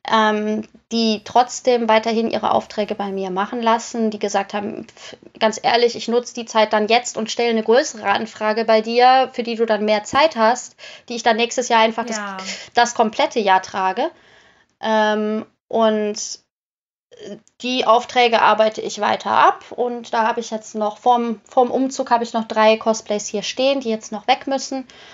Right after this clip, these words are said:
Speaker 1: Und ja, ich habe auch schon jetzt wieder die ersten Anfragen eben für Ende des Jahres für die paar Conventions, die halt trotzdem unter den Bedingungen irgendwie stattfinden wollen. Und es gibt natürlich auch noch
Speaker 2: Mhm.
Speaker 1: tatsächlich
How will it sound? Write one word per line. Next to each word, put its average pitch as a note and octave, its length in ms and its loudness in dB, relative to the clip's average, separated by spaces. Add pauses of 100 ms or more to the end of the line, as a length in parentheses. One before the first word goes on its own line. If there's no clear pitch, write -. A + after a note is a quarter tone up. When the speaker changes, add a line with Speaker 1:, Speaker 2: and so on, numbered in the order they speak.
(160)
Speaker 1:
Und A3+ 480 -2
ja, G3 300 0
ich F3 100 -8
habe B3 140 4
auch A#3 60 2
schon A3+ 300 -2
jetzt A3+ 340 -2
wieder A#3 160 2
die G#3+ 180 -2
ersten A3+ 340 2
Anfragen G#3+ 720 0
eben G#3 200 -4
für - 180 -4
Ende A#3 200 4
des A3 200 -4
Jahres G#3 320 4
für A3+ 160 -6
die G#3+ 220 -4
paar G#3 300 0
Conventions, G#3+ 560 0
die G#3+ 180 -4
halt G3 280 -2
trotzdem A3+ 600 0
unter G#3+ 200 -2
den G#3 180 0
Bedingungen A3 580 0
irgendwie G#3 340 -6
stattfinden C4+ 600 -2
wollen. B3+ 480 2 (580)
Und A#3+ 300 2
es - 140 -6
gibt C4 160 2
natürlich B3 340 4
auch A3 160 6
noch B3+ 180 2
Speaker 2:
Mhm. A3+ 40 -6
Speaker 1:
tatsächlich A#3+ 640 0